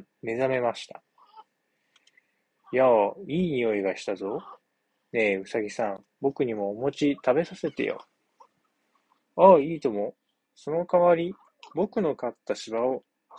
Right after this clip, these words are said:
運んでくれるかい？」「お安いご用さ。」と言うと、タヌキは芝を背負い、餅を食べながら、先に立って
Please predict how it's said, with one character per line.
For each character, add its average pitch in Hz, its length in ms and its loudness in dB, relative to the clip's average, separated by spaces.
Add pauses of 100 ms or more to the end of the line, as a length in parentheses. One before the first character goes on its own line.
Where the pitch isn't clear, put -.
運 160 160 -4
ん 170 40 -10
で 170 80 -4
く 165 120 -4
れ 160 100 0
る 170 120 -6
か 104 160 0
い？」 123 160 -6 (1500)
「お 117 60 -4
安 196 300 2
い 196 100 4
ご 190 140 0
用 196 160 -2
さ。」 - 200 -8 (460)
と 165 120 0
言 156 180 2
う 151 40 -4
と、 160 280 -2 (500)
タ 135 140 2
ヌ 107 120 -6
キ 104 120 -6
は 98 240 -4 (500)
芝 135 340 2
を 170 140 4
背 147 180 2
負 131 200 4
い、 - 40 -20 (520)
餅 110 400 -4
を 196 80 4
食 185 200 2
べ 165 120 2
な 160 140 0
が 101 100 -2
ら、 120 240 -4 (560)
先 - 280 -6
に 170 100 -2
立 170 140 -2
っ 165 60 0 (160)
て 104 180 -2